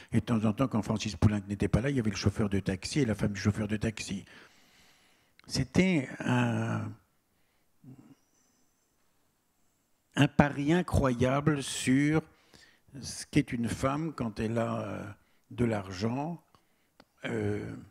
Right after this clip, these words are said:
de l'intérêt pour l'avenir. Quand j'ai écrit mon premier roman qui s'appelait Les résidences secondaires, d'abord, c'est elle qui m'a dit, je lui avais dit, « Tu sais, je, je suis romancier. »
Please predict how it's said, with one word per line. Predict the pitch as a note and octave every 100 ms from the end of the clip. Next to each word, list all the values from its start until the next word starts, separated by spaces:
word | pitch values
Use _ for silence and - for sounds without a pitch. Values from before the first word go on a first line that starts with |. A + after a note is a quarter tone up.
| _ _ C#3 -
de | A#2
l'intérêt | C#3+ C#3 - B2 A2+ B2 C#3
pour | D3+ - A#2+ A#2+ B2+ C3 C3+ - - _ _ -
l'avenir. | F3 G2+ G2 G#2 F#2 E2 F2 - - - _ - - - -
Quand | - A#2
j'ai | B2
écrit | A#2+ C3+
mon | A2+ G#2+
premier | - B2+ A2
roman | A2 A#2 D3
qui | A#2+
s'appelait | G#2 G#2+ G#2
Les | G#2
résidences | G#2 G#2 A2+ G#2+
secondaires, | G#2+ G2 G2+ G2+ A#2+ D#3+ - - - _ _ _ _ _ _ _ _ _ _ _ _ - -
d'abord, | C3+ C#3+ D3+ B2+ C3+ - _ _ -
c'est | - B2+ -
elle | E3+
qui | D#3 C3
m'a | A#2+
dit, | A#2 C3+ C#3
je | A2
lui | A#2
avais | G#2+
dit, « | G#2+ C3+
Tu | A#2+
sais, | G#2 C#3+
je, | A2
je | G2
suis | G2+ - - D3
romancier. » | B2 A2+ G2 F#2+ - F#2+